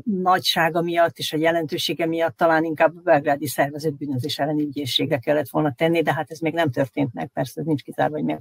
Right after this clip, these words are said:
fogják tenni. De, de hát tulajdonképpen ez az egyetlen, ami, ami afelé mutat, hogy talán történni fog valami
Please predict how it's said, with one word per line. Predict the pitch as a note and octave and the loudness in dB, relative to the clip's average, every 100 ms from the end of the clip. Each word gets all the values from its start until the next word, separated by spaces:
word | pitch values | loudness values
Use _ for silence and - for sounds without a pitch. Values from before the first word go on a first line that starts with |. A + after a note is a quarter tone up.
| - | -10
fogják | D#3+ D#3+ D#3+ _ | -6 -6 -6 _
tenni. | F3 F3 F#3+ _ _ _ _ _ _ - - - | -2 -2 -6 _ _ _ _ _ _ -20 -20 -12
De, | - E3 D#3+ E3+ E3+ - - | -2 4 6 8 6 2 0
de | F3 | 2
hát | D3+ F#3+ - | 4 4 0
tulajdonképpen | - A3 F#3+ F#3 F3+ - F3+ | 6 6 8 4 0 4 4
ez | F3+ | 4
az | F3 | 2
egyetlen, | F#3 D#3 C#3 E3 D#3+ | 2 4 2 2 2
ami, | D3+ D#3 E3 | 4 2 -2
ami | D#3+ D#3+ | 0 0
afelé | D3+ - D3 | 0 -2 -2
mutat, | D3 D#3 D#3+ D#3 | -2 -2 -2 -2
hogy | D#3+ - | -4 -2
talán | - E3+ C3+ C3+ D3 D#3 A#2+ _ _ _ _ | 4 4 6 4 2 0 -4 _ _ _ _
történni | E3 C#3 - C3+ C#3 C3 | -2 -2 -2 -4 -4 -4
fog | D#3+ C3+ | -6 -2
valami | C#3 C3+ D3+ D3 C#3 | 0 2 0 -4 -8